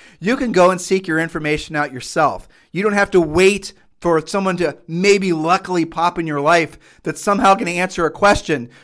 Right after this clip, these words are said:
When you have a question or a challenge in your life, you can then go to that magic thing called Google, and you can enter in the question, and then you can start seeking the answers to your question. You, of course, know all this, but the challenge is, is making sure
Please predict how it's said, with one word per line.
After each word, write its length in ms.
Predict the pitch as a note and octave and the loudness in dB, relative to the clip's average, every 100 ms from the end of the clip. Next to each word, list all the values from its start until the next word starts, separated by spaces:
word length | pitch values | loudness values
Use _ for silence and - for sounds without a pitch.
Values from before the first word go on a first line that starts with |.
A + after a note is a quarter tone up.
| _ | _
When 160 | E3+ | 0
you 80 | A#3 | 4
have 100 | C4 | 4
a 80 | B3 | 4
question 500 | - G3 G#3 - E3+ | 2 2 2 0 -4
or 120 | D#3 | -2
a 40 | D3+ | -2
challenge 460 | - F3+ A3+ G3 | 0 2 2 2
in 100 | E3+ | -4
your 140 | D3 C3+ | -4 -2
life, 320 | C3+ C#3+ - _ _ _ | -2 -4 -8 _ _ _
you 160 | E3+ D#4 | -2 0
can 180 | F4 C4 | 0 0
then 140 | G3 | -2
go 180 | D3 F#3 | 2 4
to 140 | F3+ | 4
that 420 | C3 D3+ C#3+ - | 2 0 -2 -6
magic 380 | A#2+ D#3+ G3 F#3 | 0 0 0 -4
thing 240 | - G3 F#3 | -2 -2 2
called 300 | F#3+ D#3 A#2+ | 2 2 0
Google, 480 | F#3+ A3 D#3+ C#4+ - - | 2 4 4 2 -6 -18
and 120 | D#3 E3+ | -10 -8
you 80 | |
can 140 | G3 G3+ | -8 -6
enter 260 | G3+ G3+ | -6 0
in 80 | G3+ | -2
the 60 | F#3 | 0
question, 460 | - G#3+ G#3+ D#3+ | 0 0 0 -8
and 140 | D3+ D3+ | -6 -6
then 160 | D#3+ | -6
you 80 | F3+ | -6
can 140 | G3 G#3+ | -6 -8
start 280 | - F3+ | -4 -6
seeking 580 | F3+ - G3 G3 F3+ F3 - _ - | -6 -6 -4 -4 -8 -8 -14 _ -8
the 160 | E3+ | -6
answers 440 | E3 E3 - D3 - | -4 -4 -6 -12 -8
to 100 | D#3+ | -6
your 100 | D3+ | -6
question. 500 | - D#3 D3 B2+ B2 | -2 -2 -2 -8 -10
You, 180 | F#3 A#3 | -4 -2
of 140 | G3+ | -4
course, 340 | - F#3+ F#3+ | -2 -2 -2
know 120 | A3 C4+ | 2 6
all 220 | B3 G3+ | 6 6
this, 360 | D#3 A#2 - _ _ _ | 2 -4 -10 _ _ _
but 140 | D#3+ D3+ | -4 -4
the 80 | D3+ | -6
challenge 500 | - A#3 C4 B3 E3+ | -2 2 2 2 -2
is, 280 | D3 C3+ - _ | -4 -4 -12 _
is 180 | D#3+ D3+ | -8 -6
making 360 | D#3 F3 G#3 G#3+ | -4 -4 -4 -10
sure 540 | - F3+ E3 D#3 D#3 | -10 -4 -2 -2 -4